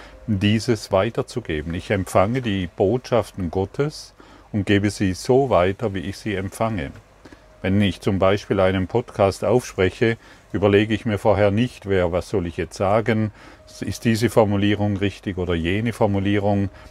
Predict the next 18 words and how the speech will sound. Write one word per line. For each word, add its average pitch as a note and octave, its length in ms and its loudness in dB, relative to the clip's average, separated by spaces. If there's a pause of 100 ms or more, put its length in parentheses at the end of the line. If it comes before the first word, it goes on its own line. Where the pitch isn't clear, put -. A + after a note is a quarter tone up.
(120)
dann F#2 340 0
wäre G2 240 2
es G2 160 -2
eine F#2+ 280 -2
Kopfgeburt A2 760 0
und G2+ 400 -4
du A2 180 -4
als F#2+ 260 -4
Zuhörer G2 640 2 (480)
würdest G2+ 320 0
das - 240 0
sofort B2 380 2
bemerken G2+ 560 -4
und F#2+ 100 -2
hättest G2 400 -4
kein F#2 260 0
Interesse F#2+ 520 -4
dran. D2 280 -10